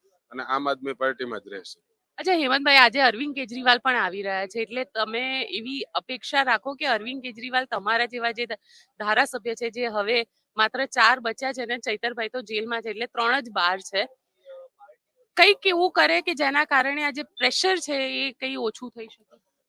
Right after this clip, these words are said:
Speaker 1: નહીં, એવું આ તાનાશાહી સરકારમાં એવું થઈ શકે એવું હાલ પૂરતું તો કોઈ લાગતું નથી, પણ અમે, અ,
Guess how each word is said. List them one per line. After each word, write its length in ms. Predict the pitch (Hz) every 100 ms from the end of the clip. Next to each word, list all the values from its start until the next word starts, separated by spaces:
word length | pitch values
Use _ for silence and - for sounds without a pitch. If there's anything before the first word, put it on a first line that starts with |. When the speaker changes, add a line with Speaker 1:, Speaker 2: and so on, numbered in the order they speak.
| _ -
Speaker 1:
નહીં, 140 | 151
એવું 640 | 147 151 165 175 175 170 139
આ 40 |
તાનાશાહી 580 | 147 139 160 156 160 160
સરકારમાં 540 | 151 151 - 160 160 147
એવું 220 | 147 156
થઈ 200 | 143 143
શકે 260 | 151 143
એવું 180 | 147 147
હાલ 180 | 120 170
પૂરતું 360 | 143 147 139 135
તો 120 | 139
કોઈ 160 | 139
લાગતું 380 | 135 135 143 147
નથી, 200 | 151 143
પણ 320 | - 151 151 104 - _ _ _ _ -
અમે, 420 | 135 156 165 165 156 - _
અ, 180 | 135 139